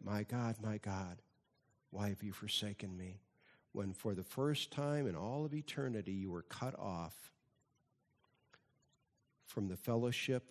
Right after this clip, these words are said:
with God the Father, from the fellowship with God the Holy Spirit, and all of the hell, all of the lake of fire due to an entire human race for eternity was poured out on you. Until that point when you said, "It is finished,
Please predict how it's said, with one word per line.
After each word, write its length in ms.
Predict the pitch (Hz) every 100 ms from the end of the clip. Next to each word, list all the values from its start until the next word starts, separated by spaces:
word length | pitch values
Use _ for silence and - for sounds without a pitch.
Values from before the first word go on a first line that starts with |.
| -
with 200 | 110 87
God 240 | 107 98 107
the 80 |
Father, 460 | 107 - 110 95 85 82
from 240 | - 101
the 80 | 90
fellowship 500 | - 113 110 101 104 -
with 180 | 92 -
God 220 | 101 104
the 100 | 98
Holy 320 | 92 98 98
Spirit, 380 | 85 - 98 90 - - _
and 280 | 110 92 95 -
all 580 | 85 104 120 156 170 196
of 220 | 170 165
the 120 | 170
hell, 640 | 139 - 127 120 87 71 -
all 240 | - 110 156
of 100 | 156
the 100 | 147
lake 300 | 139 143 143
of 80 |
fire 400 | - 135 135 135
due 260 | 135 117 101
to 200 | - 101
an 120 | 87
entire 400 | 87 - 101 117
human 340 | 123 127 123 120
race 240 | 113 117
for 180 | - 131
eternity 580 | 117 - 107 95 87 85 - - -
was 200 | - 90
poured 640 | - - 123 117 120 123 - - -
out 340 | 107 92 104 101 - _ -
on 420 | 92 95 95 92 90 -
you. 280 | - 78 73 73 _ _ _ _ _ _ _ _ _ _ _ _ _ _ _ _ _ -
Until 320 | - 110 117
that 260 | 120 113 -
point 340 | - 90 80
when 140 | - 80
you 120 | 87
said, 340 | - 92 80 -
"It 140 | 78
is 160 | 90 92
finished, 560 | - 69 90 - -